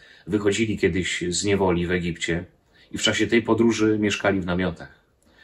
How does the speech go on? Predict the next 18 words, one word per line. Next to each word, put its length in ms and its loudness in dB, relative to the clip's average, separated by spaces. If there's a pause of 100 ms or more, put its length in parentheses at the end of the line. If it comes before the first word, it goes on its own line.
(220)
Żydzi 380 2
opuszczali 640 0
na 400 -2 (300)
czas 300 0
tych, 280 -2
tych, 220 -2
tego 220 0
święta, 520 0
tych 180 -12
kilku 320 0
dni, 300 -2 (600)
opuszczali 520 0
swoje 280 2
domy, 340 -4 (460)
mieszkali 640 0
w 60 -12
prowizorycznych 680 0
szałasach. 540 -2